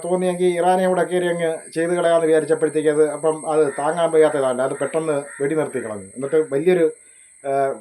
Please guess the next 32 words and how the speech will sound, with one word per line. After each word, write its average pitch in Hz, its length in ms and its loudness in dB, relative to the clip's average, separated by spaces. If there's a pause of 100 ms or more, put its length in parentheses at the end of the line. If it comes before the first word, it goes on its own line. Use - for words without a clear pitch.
(200)
ഇതായിട്ട് 160 320 6
വരാം. 131 300 0
എന്തായിരുന്നാലും 156 500 0
അക്രമം 165 380 -4
നടക്കും. 135 420 -4
ഇവന്മാർ 143 280 -2 (100)
കരുതി 156 240 -2
കൂട്ടി 156 260 -4
തന്നെ 135 260 -2 (160)
ഈ 151 200 -2
പിശാചുക്കൾ 151 580 -2
ഒരിക്കലും 147 360 -4
ഒഴിഞ്ഞു 156 220 0
പോയി 143 240 -4
എന്ന് 135 240 -4 (460)
ഒരിക്കലും 156 400 2
വിചാരിക്കേണ്ട 131 420 0
കാര്യമല്ല. 104 480 -4 (720)
ഈ - 20 2 (100)
പിശാചുക്കൾ 156 680 2 (480)
ഒഴിഞ്ഞു 151 400 2
പോകത്തേയില്ല. 156 840 4
കാരണം 147 440 -2 (160)
യവൻ, 156 200 2 (160)
യവൻ, 160 260 0 (380)
യവൻ്റെ 156 240 2
അന്ത്യം 170 340 2
കാണാതെ 156 340 4
ഇവൻ 151 200 2
ഒഴിഞ്ഞു 143 240 -2
പോകത്തില്ല. 123 480 -2
അതുകൊണ്ട് 123 280 -6